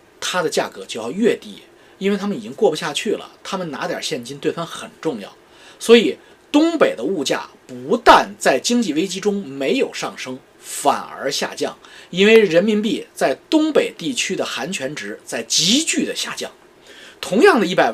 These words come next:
元人民币，你发现在上海它就不值钱，到了东北它就能买那么多东西，对应的并不是说你应该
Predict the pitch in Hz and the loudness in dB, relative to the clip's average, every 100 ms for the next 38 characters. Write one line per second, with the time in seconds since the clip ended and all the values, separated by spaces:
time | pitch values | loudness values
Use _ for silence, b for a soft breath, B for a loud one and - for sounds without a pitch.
0 | 113 - 139 143 147 143 151 - B B | -4 -4 -2 -2 -4 -4 -6 -6 B B
1 | B B 185 196 277 277 277 240 233 240 | B B 0 4 6 6 8 6 8 8
2 | 196 147 - - - 233 240 220 151 139 | 8 6 -6 -8 -6 -2 -2 -2 -4 -4
3 | 180 226 233 254 262 160 98 233 277 269 | 0 2 2 2 2 0 -2 -4 -2 -2
4 | 277 147 254 370 415 185 139 135 135 135 | -2 0 4 8 8 8 2 -2 -2 -8
5 | 117 - B B B 330 302 254 226 135 | -12 -14 B B B 6 8 8 2 0
6 | 101 - 294 254 160 156 156 - 165 160 | -8 0 4 4 4 2 2 2 4 4
7 | 165 B B 185 185 196 254 254 254 254 | 2 B B -6 0 2 4 6 6 4
8 | 254 | 2